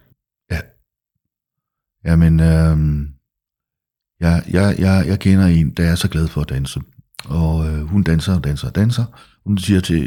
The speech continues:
øh, hver sammenhæng, hvor der er mere end to mennesker til stede, "Skal vi ikke danse?" Ikke også? Og, øh, hun har sådan en de-,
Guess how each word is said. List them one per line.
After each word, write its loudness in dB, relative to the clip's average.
øh, -10
hver 4
sammenhæng, 2
hvor 0
der 2
er 2
mere 2
end 0
to -2
mennesker -2
til -6
stede, -4
"Skal -6
vi -2
ikke -12
danse?" -8
Ikke -2
også? -8
Og, 2
øh, 2
hun 0
har 4
sådan 0
en -2
de-, -2